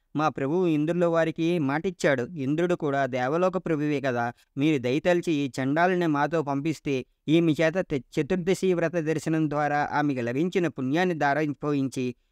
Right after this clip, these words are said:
ఇంద్రుడి విమానాన్ని తిరిగి వెళ్ళిపోయేలా చేస్తాము. దయచేసి మాక-, మా మాట మన్నించండి" అని కోరారు. అప్పుడు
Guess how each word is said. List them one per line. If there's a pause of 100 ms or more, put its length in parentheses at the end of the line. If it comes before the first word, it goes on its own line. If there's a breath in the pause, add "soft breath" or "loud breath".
(100)
ఇంద్రుడి
విమానాన్ని
తిరిగి
వెళ్ళిపోయేలా
చేస్తాము. (280)
దయచేసి
మాక-,
మా
మాట
మన్నించండి"
అని
కోరారు. (260)
అప్పుడు